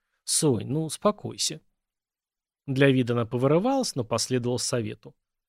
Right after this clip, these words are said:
«Ну ладно, его счастье. Ничего, потом я ему устрою, свинья». «Стёпа, Стёпа, а где Степан, молодые люди?» — встряла в беседу Зинаида.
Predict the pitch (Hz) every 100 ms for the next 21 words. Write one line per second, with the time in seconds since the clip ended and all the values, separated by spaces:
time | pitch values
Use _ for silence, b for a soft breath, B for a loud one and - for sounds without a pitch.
0 | _ _ _ _ 120 135 127 107 113 107
1 | 139 139 - - 120 107 - 160 - 240
2 | 180 - 208 208 160 180 196 214 - -
3 | 135 123 - - - 135 160 143 113 -
4 | _ _ _ _ _ _ _ _ _ _
5 | _ _ _ - 180 214 147 117 - -
6 | 233 196 120 117 131 180 226 196 - -
7 | 254 180 143 214 202 123 107 - - -
8 | - 131 120 110 123 - 127 113 110 123
9 | 127 101 107